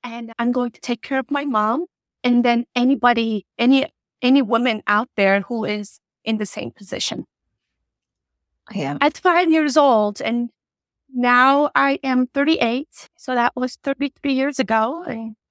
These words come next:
Speaker 1: I am, I exceeded my dream. I am exactly where I wanna be. I have purchased a home for my mom.
Speaker 2: Yes.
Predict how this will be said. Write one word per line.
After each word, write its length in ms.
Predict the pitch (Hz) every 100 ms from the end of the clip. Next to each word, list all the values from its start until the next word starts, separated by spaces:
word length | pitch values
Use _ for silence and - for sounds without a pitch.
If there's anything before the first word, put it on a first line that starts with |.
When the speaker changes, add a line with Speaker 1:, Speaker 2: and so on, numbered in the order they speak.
| _ -
Speaker 1:
I 240 | 254 269 277
am, 440 | 262 254 254 247 - _ _ _ _ _ _ _ _ _ _ _ _ _ _ _ _ _ _ _ _ 247
I 240 | 254 269
exceeded 720 | 262 - - - 285 247 240
my 200 | 220 208
dream. 440 | 214 226 226 240 254 _ _ _
I 260 | 220 226 233 233
am 420 | 226 226 226 302 -
exactly 480 | 185 - 254 - 285
where 200 | 240 233
I 120 | 233
wanna 300 | 233 240 240
be. 320 | 254 285 381 - _ _ _ _ _ -
I 80 | 220
have 300 | 220 214 -
purchased 600 | - 277 - 330 - -
a 40 | 311
home 460 | - 277 226 277 - _ _ _ _ _ -
for 80 | 220
my 200 | 226 285
mom. 320 | 262 277 254
Speaker 2:
Yes. 160 | -